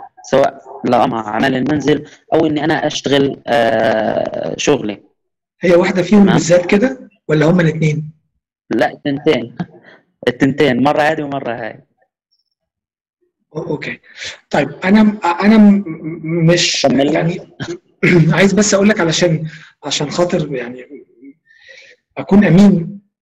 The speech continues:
Speaker 2: ده مش مجالي قوي و-، و-، وأنا مش مجال parenting قوي بتاع تربية وحاجات كده. فأخاف إن أنا أبقى فعلا هنا بفتي في مكان مش مجالي خالص.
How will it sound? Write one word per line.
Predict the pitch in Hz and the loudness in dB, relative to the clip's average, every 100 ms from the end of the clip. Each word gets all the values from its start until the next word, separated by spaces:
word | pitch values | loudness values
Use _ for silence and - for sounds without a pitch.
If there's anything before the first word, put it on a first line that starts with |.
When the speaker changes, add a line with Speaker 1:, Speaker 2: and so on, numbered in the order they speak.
| _ - - | _ -18 -10
Speaker 2:
ده | 151 220 | 0 2
مش | 247 - | 4 2
مجالي | 175 170 196 196 165 | 2 2 4 4 4
قوي | 175 185 180 | 2 2 2
و-، | 170 156 151 | 0 0 0
و-، | 143 143 - - - - | 0 -2 -4 -12 -14 -8
وأنا | 220 170 190 226 226 | -2 0 2 4 6
مش | 208 - | 4 2
مجال | 175 185 190 - | 0 2 0 0
parenting | 202 190 160 165 151 160 | 0 2 0 -2 -2 -2
قوي | 170 170 156 160 - - - 151 | 0 2 2 -2 -12 -20 -12 -6
بتاع | 143 165 151 | -2 0 0
تربية | 165 151 175 180 | 0 2 4 4
وحاجات | 170 156 - 160 165 | 2 0 0 0 0
كده. | - 165 143 - - - _ - | 0 0 -2 -8 -20 -20 _ -10
فأخاف | 156 151 233 254 247 262 233 | -6 -2 0 2 0 0 -2
إن | 185 | 0
أنا | 202 233 214 175 | 2 4 2 0
أبقى | 165 170 | -4 -4
فعلا | - 226 214 | -4 -2 0
هنا | 160 208 202 | 2 2 2
بفتي | 190 202 190 | 0 -2 -6
في | 170 - - - - 151 | -8 -10 -20 -20 -10 -8
مكان | 147 208 196 165 | 0 4 4 2
مش | 156 - | 0 0
مجالي | 160 170 185 - | 0 2 2 2
خالص. | 165 151 - - - | 0 0 -2 -10 -18